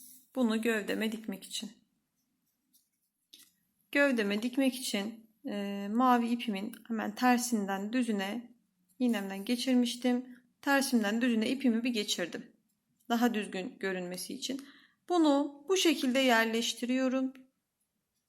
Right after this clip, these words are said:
Zaten küçük iğneleseniz de olur. Bir gövdemden, bir gözümden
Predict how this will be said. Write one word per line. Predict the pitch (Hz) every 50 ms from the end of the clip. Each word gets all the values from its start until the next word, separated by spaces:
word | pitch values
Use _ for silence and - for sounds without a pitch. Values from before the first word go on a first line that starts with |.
| _ - 262
Zaten | 233 220 220 220 208 220
küçük | 220 - - - 220 214 -
iğneleseniz | - - 247 247 247 240 240 240 233 - 226 202 190 180 175
de | 180 180
olur. | - 226 226 240 247 254 247 247 - _ _ _ _ _ _ _ _ _ _ _ _ _ _ _ _ _ _ _ _ _ _ _ _ _ _ _ _ _ _ _ _ _ _ _ _ _ _ _ -
Bir | 285 302 302
gövdemden, | 269 240 254 233 233 226 220 202 220 208 208 202 202 190 190 190 190 202 220 262 262 - - _ _ _ _ _ - - - - - - - - - - - - _ _ _ _ _ _ _ _ _ _ _ _ _ _ _ _ _ _ _ _ _ _ _ _ _ _ -
bir | 254 247 233
gözümden | 220 226 220 214 214 220 208 190 185 180 180 185 190 233 247 - - -